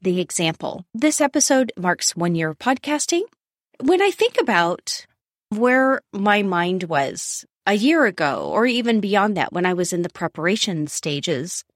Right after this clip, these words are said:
when you're starting a journey, there's a lot of trying to understand what it's gonna be like, trying to understand if it's gonna be worth it.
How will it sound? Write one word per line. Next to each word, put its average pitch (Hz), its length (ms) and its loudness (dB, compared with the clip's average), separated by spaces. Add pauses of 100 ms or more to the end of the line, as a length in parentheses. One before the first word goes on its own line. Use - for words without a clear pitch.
(200)
when 381 140 6
you're 254 120 2
starting 269 440 2
a 294 60 4
journey, 180 720 -2
there's 220 320 2
a 233 60 2
lot 214 240 4
of 226 320 0 (440)
trying 240 280 2
to 226 120 0
understand 180 540 -2
what 156 160 -2
it's - 140 -10
gonna 151 180 -4
be 151 160 -4
like, 226 640 0
trying 262 320 4
to 240 120 0
understand 175 640 -2
if 156 160 -8
it's - 280 -4
gonna 151 220 -2
be 143 160 -4
worth 247 360 0
it. 262 260 0